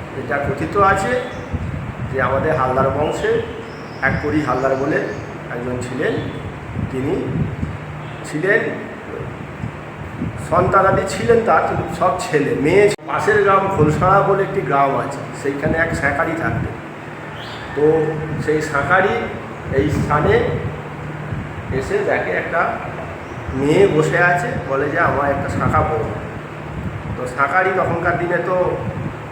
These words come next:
সবাই সৎ মানুষ ছিলেন, যে শাঁখা, শাঁখারি সাত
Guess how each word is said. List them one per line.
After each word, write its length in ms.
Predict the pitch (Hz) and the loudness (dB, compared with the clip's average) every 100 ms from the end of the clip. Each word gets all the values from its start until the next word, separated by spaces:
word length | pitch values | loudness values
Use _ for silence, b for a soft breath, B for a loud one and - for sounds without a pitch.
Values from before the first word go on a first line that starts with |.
| - - | -12 -6
সবাই 240 | 151 151 160 | 0 2 2
সৎ 340 | - 151 175 | 2 4 4
মানুষ 340 | 180 180 202 - | 6 6 6 2
ছিলেন, 300 | 247 269 160 | 4 4 6
যে 100 | 160 | 2
শাঁখা, 460 | - 151 151 165 | 2 0 4 4
শাঁখারি 420 | - 160 160 160 | 4 2 2 6
সাত 380 | 156 151 156 - | 6 8 6 4